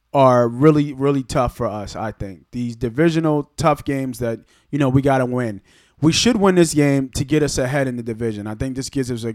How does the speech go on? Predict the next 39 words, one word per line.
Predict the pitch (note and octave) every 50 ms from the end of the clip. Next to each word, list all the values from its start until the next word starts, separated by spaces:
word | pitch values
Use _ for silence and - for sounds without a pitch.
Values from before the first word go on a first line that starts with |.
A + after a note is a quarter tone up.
| G#2 F#2+
a | A#2
comfortable | A2 - - E3+ D#3+ D#3 D#3+ D3+ D3 C#3+ C#3
lead | C#3 C#3+ C#3 C#3 C#3 C3+
in | A2+ B2 B2
the | B2
winners | B2 B2+ C3 C3 B2+ A#2+
game. | - C#3+ C#3 C#3 C3+ - _ _ _ _ _ _ _ _ _ _ _
But | E3 E3
I | F#3+ -
think | - - F#4+ F#4 F4
New | D#4 C#4+
York, | B3 C4 C4 B3
the | G#3 F#3
way | G3+ B3 D#4
New | D#4+ D4+
York's | C#4+ D4 C#4+ C4 -
been | - F3 D3+
playing | - - F#3 G#3+ A3+ G#3 E3 D3
last, | C#3 C3+ C3 C3 C3+ -
they've | D3
been | C#3+ C#3+ B2+
playing | - - F#3+ F#3+ F#3+ G3 G3 G3 F#3+ E3+ - _ _ _ _ _ _ _
pretty | - G3 G3 F#3+ F3+
well. | D3+ D3 D#3+ E3+ F3 F3 F3+ F#3 F3
They've | C#3+ D3 C3+
been | C#3 B2
playing | - - F3 F3 F3+ F3+ F3 E3+
tough, | - - F3 E3 D#3+ E3 D#3+ - - _ _ _ _ _ _ _ _
and | E3 F3 G3+
they | B3+ D4
feel | - - - C#4 C#4 C4+
they | A3+ G#3 G3+
have | G3 A3+ G3+ F#3
a | E3
shot | D#3 - - G3 G3 G3+ F#3 - -
still | - - E3+ D#3+ D3+
in | D3+
this | D3+ C#3 B2+ -
division. | - B2+ B2+ D3+ D3+ A2+ F#2+ E2